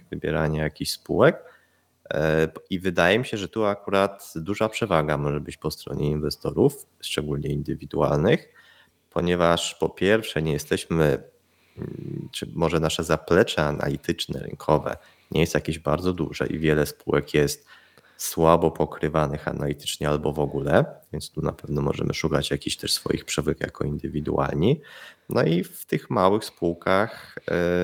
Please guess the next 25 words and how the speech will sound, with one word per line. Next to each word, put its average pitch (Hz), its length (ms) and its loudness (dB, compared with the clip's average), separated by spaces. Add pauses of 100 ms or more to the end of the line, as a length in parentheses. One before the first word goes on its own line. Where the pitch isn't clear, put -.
(140)
e, 92 40 0
też, - 500 -2
też - 240 -6
właśnie - 340 -4
możemy, 76 520 0 (840)
możemy 76 880 0
szukać - 420 -2
jakichś - 300 -6
okazji, 73 460 -2
próbować - 680 -4
swoich - 440 -6
sił, 104 420 -2
no 87 300 0
a 73 220 -2
małe 76 340 -2
spółki, 76 680 -4 (220)
choć 92 260 0
wiążą 92 420 2
się - 140 -8
też 82 180 -6
z 82 40 -8
większym 80 360 -6
ryzykiem 147 480 -2
na - 120 -2
pewno 120 440 0